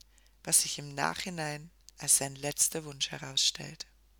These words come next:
Halte deine Lieben heute ganz fest und flüstere ihnen ins Ohr, wie sehr du sie liebst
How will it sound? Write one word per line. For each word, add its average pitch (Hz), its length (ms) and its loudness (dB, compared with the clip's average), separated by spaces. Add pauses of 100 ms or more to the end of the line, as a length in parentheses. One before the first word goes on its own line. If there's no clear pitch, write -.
(1000)
Halte 214 260 6
deine 202 240 0
Lieben 190 460 -8
heute 175 280 -2
ganz - 280 2
fest - 420 2
und 151 120 -6
flüstere 170 480 -2
ihnen 165 360 -8
ins - 300 -2
Ohr, 165 280 -4 (800)
wie 160 100 0
sehr 175 400 8
du 202 100 0
sie 202 200 8
liebst - 580 -4